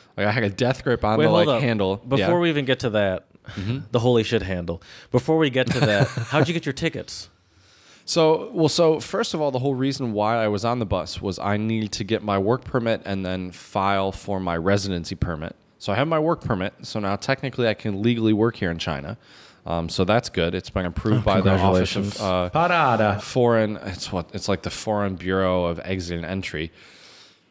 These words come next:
Speaker 1: Or no, that's, sorry, that's the Foreign Work Bureau. The Bureau for Exit and Entry. Ugh. Sorry, I'm a little sleepy today.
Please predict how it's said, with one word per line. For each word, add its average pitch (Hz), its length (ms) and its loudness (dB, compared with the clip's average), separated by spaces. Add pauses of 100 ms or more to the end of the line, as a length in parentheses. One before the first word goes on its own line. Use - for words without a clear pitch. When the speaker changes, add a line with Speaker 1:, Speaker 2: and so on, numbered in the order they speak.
(140)
Speaker 1:
Or 151 40 -4
no, 135 120 2
that's, 117 320 0
sorry, 110 200 2
that's 101 200 -2
the 113 60 0
Foreign 107 560 2 (300)
Work 110 260 0
Bureau. 76 300 -2 (100)
The 92 300 -2 (1000)
Bureau 165 220 2
for 151 160 0
Exit 143 360 2
and 135 120 0
Entry. 143 340 0 (120)
Ugh. 160 260 0 (640)
Sorry, 147 260 0
I'm 131 100 2
a - 20 0
little 143 200 2
sleepy 202 380 2
today. 135 360 4